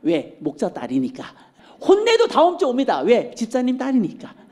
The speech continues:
얘들을 예수님의 용병으로 만들어야 된다는 거예요. 할렐루야. 예, 이거 밥 먹기 하는 애들 표정 얼마나 예쁩니까? 예. 자, 요 예시합니다. 자, 초등학생이 지금 몇 명입니까? 예, 올 교육부 자료입니다. 이백육십칠만 이천삼백사십 명입니다. 얘들이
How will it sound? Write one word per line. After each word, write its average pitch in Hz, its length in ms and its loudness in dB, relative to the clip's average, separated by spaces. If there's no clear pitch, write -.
얘들을 381 760 6
예수님의 381 880 6
용병으로 240 500 4
만들어야 165 400 0
된다는 220 500 0
거예요. 139 260 -2
할렐루야. 269 800 2
예, 175 240 -2
이거 302 120 0
밥 294 200 0
먹기 392 220 0
하는 330 180 4
애들 294 180 0
표정 302 280 0
얼마나 277 280 4
예쁩니까? 240 720 0
예. 151 220 -6
자, 233 200 -2
요 247 140 0
예시합니다. 180 680 -4
자, 269 120 -2
초등학생이 302 520 2
지금 269 160 2
몇 202 120 0
명입니까? 226 720 -2
예, 175 120 2
올 226 260 -2
교육부 277 320 4
자료입니다. 170 540 -2
이백육십칠만 285 1040 4
이천삼백사십 214 760 -4
명입니다. 120 500 -6
얘들이 294 960 2